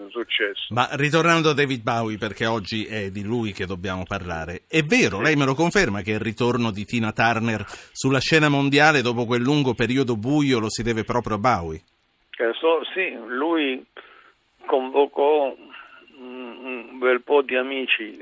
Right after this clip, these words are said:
Speaker 1: artisti per aiutare Tina Turner. Tina Turner veniva fuori dal, dal matrimonio praticamente in bancarotta, perché il marito gli aveva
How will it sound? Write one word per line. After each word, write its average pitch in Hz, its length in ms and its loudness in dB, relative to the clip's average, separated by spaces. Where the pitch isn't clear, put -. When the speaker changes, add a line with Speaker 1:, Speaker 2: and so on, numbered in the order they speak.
Speaker 1:
artisti 127 720 -6
per 131 160 4
aiutare 127 560 0
Tina 123 260 -4
Turner. 107 480 -2
Tina 120 240 -4
Turner 135 380 -2
veniva 113 440 0
fuori 120 400 -2
dal, 110 540 0
dal 117 880 0
matrimonio 120 1000 0
praticamente 120 760 -2
in 110 100 -4
bancarotta, 113 760 2
perché - 260 -6
il 104 60 -6
marito 107 360 -2
gli 107 80 -4
aveva 104 340 2